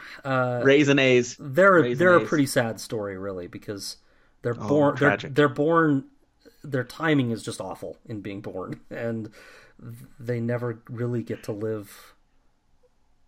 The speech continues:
Speaker 1: live lives that of, of their own choosing of any kind. It's, it's sad.
Speaker 2: Ugh.
Speaker 1: But, but
Speaker 2: Yes.
Speaker 1: anyway, I mean, they, they for sure weren't abominations. Um, but, uh,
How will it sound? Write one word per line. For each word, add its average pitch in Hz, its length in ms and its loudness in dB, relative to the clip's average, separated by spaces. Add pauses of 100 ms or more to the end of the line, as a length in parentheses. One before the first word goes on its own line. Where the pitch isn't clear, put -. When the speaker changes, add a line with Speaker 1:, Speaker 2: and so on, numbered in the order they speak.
Speaker 1:
live 117 260 -10
lives 104 480 -8
that 98 160 -10 (120)
of, 104 220 -14
of 110 160 -12
their 104 160 -8
own 104 140 -10
choosing 104 420 -10
of 101 80 -12
any 98 120 -14
kind. 101 400 -14
It's, - 280 -18
it's 123 140 -16
sad. - 280 -14
Speaker 2:
Ugh. 110 240 -12 (400)
Speaker 1:
But, 139 360 0
but 160 100 2
Speaker 2:
Yes. 170 100 6
Speaker 1:
anyway, 104 280 -2
I 123 60 -4
mean, 131 300 -2
they, 123 200 -8
they 120 240 -8
for 113 140 -10
sure 147 200 -4
weren't 127 200 -4
abominations. 107 760 -10 (140)
Um, 104 460 -10 (600)
but, 139 300 2
uh, 139 380 2